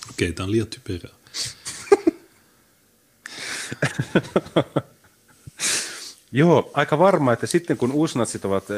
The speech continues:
Speaker 2: yhdessä Persujen, K D:n, kokoomuksen kanssa pystyttäneet keskitysleirit, niin ei enää auta lopettaa twiittailua. Mutta entä tällä hetkellä, kysyy Anssi Ramela. Eli silloin kun Persut, K D ja kokoomus pystyttää ke-, ke-, keskitysleirit,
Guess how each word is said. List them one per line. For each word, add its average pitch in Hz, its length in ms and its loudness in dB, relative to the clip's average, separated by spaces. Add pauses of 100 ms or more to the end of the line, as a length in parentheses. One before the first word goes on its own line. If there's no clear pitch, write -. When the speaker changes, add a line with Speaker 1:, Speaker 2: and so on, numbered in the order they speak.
Speaker 2:
yhdessä 135 520 2 (100)
Persujen, 123 540 6
K 131 480 6
D:n, 101 280 6
kokoomuksen 110 560 2
kanssa 101 260 0
pystyttäneet 98 720 -4
keskitysleirit, 117 880 0 (280)
niin 117 260 4
ei 131 220 8
enää 127 240 6
auta 120 260 4
lopettaa 110 400 2
twiittailua. 87 800 -2
Mutta 95 220 -8
entä 107 280 0
tällä 90 280 0
hetkellä, 85 500 -6
kysyy 80 380 -6
Anssi 87 360 -6
Ramela. 85 420 0 (440)
Eli 104 120 -2
silloin 160 220 4
kun 127 120 0
Persut, 160 400 4
K - 80 -10 (180)
D 117 80 8
ja 101 80 4
kokoomus 107 420 -4
pystyttää - 440 -4
ke-, - 80 -8 (500)
ke-, - 140 -6 (260)
keskitysleirit, 135 840 0